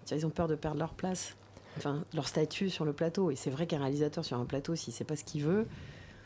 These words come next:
l'équipe, elle le voit tout de suite, hein. Donc là, c'est un peu, dès le premier jour, c'est compliqué. Mais, et je trouve que ça, c'est quelque chose qu'il faudrait développer, c'est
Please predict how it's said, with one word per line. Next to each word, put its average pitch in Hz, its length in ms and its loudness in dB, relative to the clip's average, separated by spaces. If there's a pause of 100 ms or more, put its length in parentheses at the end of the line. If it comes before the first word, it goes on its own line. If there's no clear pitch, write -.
(520)
l'équipe, 135 440 2
elle 143 140 4
le 143 60 6
voit 131 180 2
tout - 140 -4
de - 60 -4
suite, - 320 -6
hein. 123 140 4
Donc 131 280 0
là, - 160 -2
c'est - 200 -6
un - 160 -6
peu, - 120 -4 (320)
dès - 60 -2
le 170 40 2
premier 156 340 2
jour, 151 260 0
c'est - 140 -8
compliqué. 160 560 -4
Mais, 135 120 -4 (580)
et 143 60 2
je 151 100 2
trouve 214 260 2
que 202 80 4
ça, 165 160 4
c'est 160 120 -2
quelque 147 260 0
chose 185 160 0
qu'il - 100 -8
faudrait 139 240 0
développer, 156 420 4
c'est 143 260 0